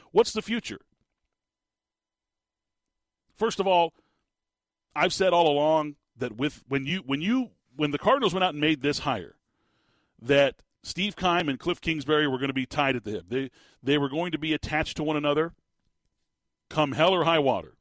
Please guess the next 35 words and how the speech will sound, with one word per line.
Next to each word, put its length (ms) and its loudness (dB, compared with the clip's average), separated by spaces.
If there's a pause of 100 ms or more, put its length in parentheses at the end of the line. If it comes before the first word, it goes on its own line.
sink 320 -8
or 80 -4
swim, 480 -4 (560)
they 180 0
were 120 0
going 180 -2
to 80 -4
be 120 -2
attached 380 -2
to 60 -4
one 120 -4
another. 340 -18 (680)
So 420 0 (1600)
it's 180 2
not, 240 -2 (220)
the 100 -4
firing 440 0
is 100 -2
not 120 0
gonna 140 -2
come 200 0
from 140 -8
Steve 280 -8
Keim. 280 0
The 60 -12
firing 300 0
has 160 -2
to 60 -16
come 160 -2
from 120 -8
Michael 240 0
Bidwill. 440 -4 (520)
If 140 -6
Michael 260 0
Bidwill 520 4